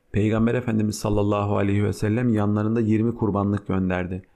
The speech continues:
Hazreti Ebu Bekir'in yola çıkmasından sonra Tevbe suresi nazil oldu. Peygamber Efendimiz Hazreti Ali'yi çağırdı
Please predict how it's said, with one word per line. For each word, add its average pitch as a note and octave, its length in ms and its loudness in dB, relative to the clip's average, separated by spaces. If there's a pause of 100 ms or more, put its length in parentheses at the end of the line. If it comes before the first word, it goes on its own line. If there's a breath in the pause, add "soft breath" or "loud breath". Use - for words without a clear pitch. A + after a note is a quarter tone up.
(300 loud breath)
Hazreti A2 440 0
Ebu A#2 240 2
Bekir'in A#2 340 0
yola A2+ 280 2
çıkmasından A#2 600 -2
sonra A#2 300 -2
Tevbe A2+ 320 2
suresi G2+ 500 0
nazil G2 300 0
oldu. F#2+ 340 -2 (500 soft breath)
Peygamber G#2+ 420 2
Efendimiz G#2+ 460 0
Hazreti G#2 320 0
Ali'yi G#2+ 320 0
çağırdı G#2+ 560 0